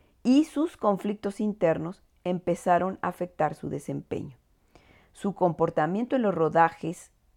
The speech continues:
empezó a ser problemático. Por ejemplo, llegaba tarde o de plano no llegaba y tenía muy malas relaciones con sus compañeros actores y con los técnicos.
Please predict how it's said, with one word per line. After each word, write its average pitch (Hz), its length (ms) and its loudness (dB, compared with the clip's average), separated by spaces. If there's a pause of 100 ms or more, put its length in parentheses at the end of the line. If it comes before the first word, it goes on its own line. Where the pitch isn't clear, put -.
(120)
empezó 165 300 -6
a 170 40 -6
ser 175 120 -6
problemático. 156 720 -4 (840)
Por 175 100 2
ejemplo, 196 180 2
llegaba 160 380 4
tarde 180 500 6
o 180 140 10
de 175 80 12
plano 180 280 2
no 156 120 -2
llegaba 175 560 6 (380)
y 214 100 0
tenía 233 260 2
muy 254 300 6
malas 208 340 2
relaciones 180 600 0
con 165 180 -2
sus 151 160 -10
compañeros 175 520 -4
actores 190 500 -4
y 190 100 -6
con 156 240 -2
los 143 200 -8
técnicos. 151 640 -4